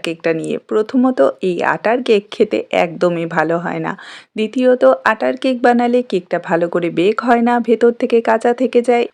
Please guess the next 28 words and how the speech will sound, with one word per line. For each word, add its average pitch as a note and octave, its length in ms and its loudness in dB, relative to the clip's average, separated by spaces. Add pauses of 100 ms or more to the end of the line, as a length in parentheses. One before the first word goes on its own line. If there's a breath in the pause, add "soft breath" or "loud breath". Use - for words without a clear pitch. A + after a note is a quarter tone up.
(100)
ভালো A3+ 320 2
করে C4+ 240 0
কেকটা A3 360 0
ফোলে A3 440 2
না, C4+ 140 2 (180)
একেবারে B3 500 2
চুপসে F3+ 400 -2
থাকে। E3 340 -2 (180)
আজকে G3+ 400 -2
আপনাদের G3 480 0
এই G3 140 2
সকল G3 460 0
ধারণা A3 420 -2 (140)
ভুল B3+ 240 0
প্রমাণিত E3+ 540 -2 (120)
হবে, E3 220 -4 (180)
যখন F3+ 300 0 (140)
আপনারা G#3+ 360 -4 (360)
একবার A3 420 -4 (140)
এই A#3 240 -4
রেসিপি B3+ 380 -6
ফলো F#3 300 0
করে F#3 240 -2 (100)
এই G3 160 -2
ফ্রুট G#3 340 -6
কেকটা E3 340 -6 (100)
তৈরি E3 260 -2
করবেন। D#3+ 400 -4